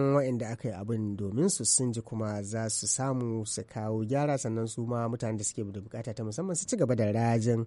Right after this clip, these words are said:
ƙwato wa kansu 'yancin a ba su doka domin ta kare su, ta kare lafiyarsu. Mu kuma 'yan jarida za mu ci gaba da faɗa, musamman nan sashen Hausa na muryar Amurka a Washington D C.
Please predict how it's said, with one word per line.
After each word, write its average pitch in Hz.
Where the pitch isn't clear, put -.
ƙwato 123
wa 104
kansu -
'yancin 127
a 107
ba 113
su 110
doka 110
domin 107
ta 107
kare 117
su, -
ta -
kare 107
lafiyarsu. 104
Mu 113
kuma 131
'yan 135
jarida 147
za 113
mu 110
ci 107
gaba 101
da 95
faɗa, 117
musamman 110
nan 101
sashen 104
Hausa 117
na 110
muryar 101
Amurka 113
a 107
Washington -
D 135
C. -